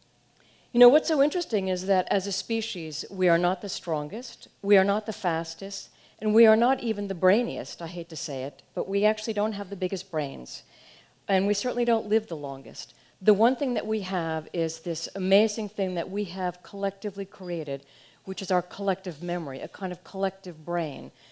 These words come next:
which is a thing that we keep alive over generations, which makes us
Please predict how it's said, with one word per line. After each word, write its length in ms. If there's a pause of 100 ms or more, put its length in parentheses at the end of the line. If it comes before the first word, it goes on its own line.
(220)
which 180
is 120
a 60
thing 280
that 100
we 120
keep 280
alive 480
over 240
generations, 840 (340)
which 220
makes 280
us 240